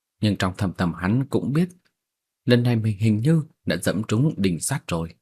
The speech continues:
Ôi không đúng, còn mẹ nó, đây là đang đá vào thiết bản rồi. Rõ ràng là bằng sắt chủ động đến đây đập nát chân của mình.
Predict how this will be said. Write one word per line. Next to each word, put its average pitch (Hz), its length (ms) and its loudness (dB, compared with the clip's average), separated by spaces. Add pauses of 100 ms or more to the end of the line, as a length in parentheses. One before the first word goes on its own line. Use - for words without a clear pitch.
(340)
Ôi 90 480 4
không 95 220 0
đúng, 156 260 2 (600)
còn 90 180 2
mẹ 85 240 -2
nó, 139 340 0 (320)
đây 127 140 2
là 107 100 0
đang 120 300 0 (100)
đá 151 360 0
vào 101 180 2
thiết 196 240 0
bản 82 240 0
rồi. 98 180 -2 (840)
Rõ 123 120 2
ràng 123 180 0
là 117 100 -2
bằng 90 260 -2
sắt 180 180 -2 (140)
chủ 80 300 -2
động 92 260 -2
đến 160 220 2
đây 151 260 0 (180)
đập 87 320 -6
nát 147 220 2 (120)
chân 92 180 0
của 80 140 -6
mình. 82 200 -4